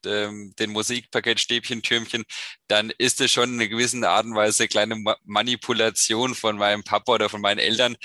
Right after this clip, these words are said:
dass man da nicht irgendwie vom, vom Weg abdriftet.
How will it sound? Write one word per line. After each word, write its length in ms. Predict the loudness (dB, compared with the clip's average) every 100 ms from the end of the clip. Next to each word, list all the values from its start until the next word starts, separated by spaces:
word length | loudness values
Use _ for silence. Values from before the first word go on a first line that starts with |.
| -12 -8 0
dass 220 | 0 2
man 160 | 0
da 160 | 4 2
nicht 180 | 2 0
irgendwie 320 | -2 0 -2
vom, 340 | 0 -2 -2
vom 320 | -2 0 0 0
Weg 220 | -2 0
abdriftet. 680 | -4 -4 -2 -4 -2 -4 0